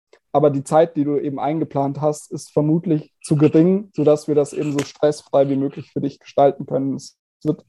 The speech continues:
so oder so anfordernd, aber man kann eben gewisse Vorkehrungen treffen, dass du da eine besser,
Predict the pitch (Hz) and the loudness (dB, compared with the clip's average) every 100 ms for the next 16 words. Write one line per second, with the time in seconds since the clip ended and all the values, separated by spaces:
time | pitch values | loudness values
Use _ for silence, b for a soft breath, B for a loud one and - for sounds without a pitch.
0 | _ 151 160 147 147 147 170 - 190 175 | _ 4 6 6 4 2 -2 2 4 2
1 | 190 - 151 151 139 139 151 147 139 135 | -2 -2 0 0 -4 -6 -6 -4 -4 -4
2 | - 147 147 - 143 143 131 143 - 139 | -4 -2 0 0 -2 -2 -2 -4 -4 -8
3 | 135 - 139 135 b b _ 127 139 147 | -8 -2 -2 -2 b b _ -2 0 2
4 | 147 139 135 | 4 4 2